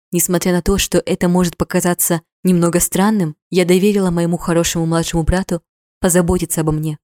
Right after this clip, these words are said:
Как и ожидалось, он уже связался с семьёй, чтобы кто-нибудь меня забрал. Я села в роскошный экипаж. Что же касается моего багажа,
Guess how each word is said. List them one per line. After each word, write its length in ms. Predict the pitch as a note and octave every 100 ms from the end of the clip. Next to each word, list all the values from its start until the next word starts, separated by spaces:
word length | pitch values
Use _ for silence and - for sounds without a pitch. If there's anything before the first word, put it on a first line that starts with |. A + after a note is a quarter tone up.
| -
Как 220 | G#3+ G#3+
и 60 | A#3
ожидалось, 600 | A#3 G#3+ G#3 E3 - - -
он 220 | A#3 B3+
уже 160 | A3 G#3
связался 500 | - F3+ F3 F3 F3
с 40 |
семьёй, 440 | - F3+ G3 A#3 -
чтобы 260 | - F3
кто-нибудь 480 | F3 A3+ A3+ G#3 G3+
меня 240 | E3+ E3+ E3+
забрал. 440 | E3 E3 D#3 D3+ _ _
Я 140 | F3+ F3+
села 280 | - F#3+
в 40 | F3+
роскошный 520 | F#3 - G3 - F#3
экипаж. 580 | F3+ F3+ - G#3+ - -
Что 240 | - - G#3
же 100 | G#3+
касается 460 | A3 A3 G#3+ -
моего 180 | G3 G3
багажа, 540 | F#3 G3+ G3+ G#3+ A3